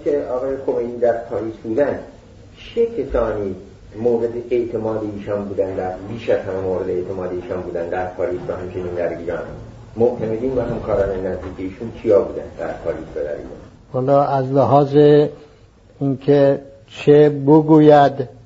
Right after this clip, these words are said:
Speaker 2: به خبرنگاران، شاید می‌شود گفت که به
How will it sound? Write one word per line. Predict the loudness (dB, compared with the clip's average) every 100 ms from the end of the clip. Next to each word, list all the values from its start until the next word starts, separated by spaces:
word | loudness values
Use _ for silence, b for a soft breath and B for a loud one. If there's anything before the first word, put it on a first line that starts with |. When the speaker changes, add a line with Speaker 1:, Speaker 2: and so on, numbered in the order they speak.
| -10
Speaker 2:
به | -4 -2
خبرنگاران، | 0 2 2 2 2 2 4 4 2 -4 -12 _ _ _ _ -6
شاید | -2 -2
می‌شود | -2 -4 0 0 -2
گفت | -4 -6 -6
که | -6 -6 -10 -18 -20 -20 _ _
به | -6 -4 -2 -6